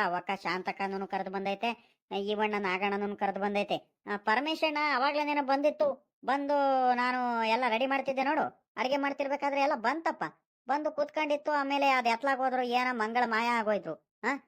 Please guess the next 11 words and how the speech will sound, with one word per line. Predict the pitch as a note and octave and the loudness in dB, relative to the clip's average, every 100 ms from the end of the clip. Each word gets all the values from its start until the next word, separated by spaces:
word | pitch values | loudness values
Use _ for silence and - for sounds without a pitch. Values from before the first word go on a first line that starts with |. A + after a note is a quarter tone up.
| - | -4
ನನಗ್ | A3 B3+ B3 | -2 -2 4
ಬೇರೆ | B3+ | 4
ಹುಡುಗರು | A#3 A#3+ B3 | 4 0 -2
ಬೇರೆ | A#3+ B3+ B3 | 2 2 2
ಇಲ್ಲ | B3+ | 2
ಇವತ್ತು, | B3 A#3+ A#3+ A#3+ C#4 A3 | 0 2 0 0 -2 0
ಊಟಕ್ಕೆ | A#3+ B3+ B3 A#3+ | -2 0 0 0
ಬಡ್ಸೋದಕ್ಕೆ | A3 A3+ A#3+ A#3 A#3+ | 0 -2 -4 -2 -2
ಹುಡುಗರು | A3 A3+ A#3+ | -2 -2 0
ಬೇರೆ | B3 A#3+ | 2 2
ಇರಲಿಲ್ಲ. | A#3+ C4 | 0 0